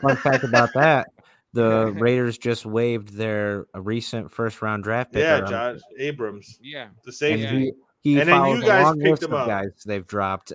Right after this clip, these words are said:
Speaker 1: <laughs> that were their first-round picks. So I don't think they have a single first-round pick on their team right now.
Speaker 3: No.
Speaker 2: Every person John Gruden drafted, they pretty much cut, at least in the first round.
Speaker 3: Right.
Speaker 2: I think outside of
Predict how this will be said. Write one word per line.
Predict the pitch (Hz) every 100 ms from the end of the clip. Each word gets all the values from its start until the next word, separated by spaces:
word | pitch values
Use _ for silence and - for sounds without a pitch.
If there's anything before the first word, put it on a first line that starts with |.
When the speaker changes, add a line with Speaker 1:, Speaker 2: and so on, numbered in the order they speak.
| 117
Speaker 1:
<laughs> | 107
that | 110 107
were | 101 104
their | 98
first-round | - 104 92 101 95
picks. | 104 95 -
So | 104
I |
don't | 151
think | 135
they | 110
have | 110
a |
single | 101 123 113
first-round | - 110 120 110
pick | 117
on | 113 110
their | 104
team | - 135
right | 98
now. | 85 87 87 -
Speaker 3:
No. | 120
Speaker 2:
Every | 190 233
person | 214 226 208 214
John | 170 202 196
Gruden | 180 190 175
drafted, | 151 170 165 156
they | 143
pretty | 139 160
much | 151 143 -
cut, | 147 139 113
at | 131
least | 139 131
in | 135
the |
first | 117 135 120 -
round. | 113 101 90 _ _ _
Speaker 3:
Right. | 110 107 95
Speaker 2:
I | 160
think | 240 262
outside | 208 208 190 202
of | 170